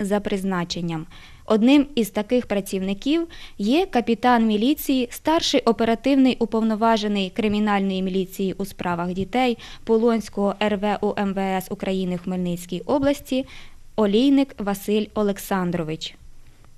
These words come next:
В рамках іміджевої акції «Від щирого серця» доручення М В С України про організацію проведення всеукраїнської іміджевої акції на службу дільничних інспекторів міліції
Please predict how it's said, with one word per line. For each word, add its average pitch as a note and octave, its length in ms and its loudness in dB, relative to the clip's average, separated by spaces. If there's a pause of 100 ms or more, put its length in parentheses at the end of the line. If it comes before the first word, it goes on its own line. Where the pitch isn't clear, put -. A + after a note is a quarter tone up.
(120)
В G3+ 80 -2
рамках E4 520 4 (260)
іміджевої A#3+ 720 6
акції B3 500 0
«Від G#3+ 120 -2
щирого G#3+ 520 0
серця» C4+ 580 -2 (380)
доручення C#4 680 4
М B3+ 120 2
В A3+ 60 -2
С C#4 320 2
України A#3+ 680 2 (280)
про C4+ 180 4
організацію B3 1040 4
проведення D4 760 4 (200)
всеукраїнської C4+ 1000 2
іміджевої B3 640 0
акції A#3+ 680 -2 (360)
на C4 180 2
службу D4 500 2
дільничних B3 840 2
інспекторів A#3+ 880 0
міліції C4 680 0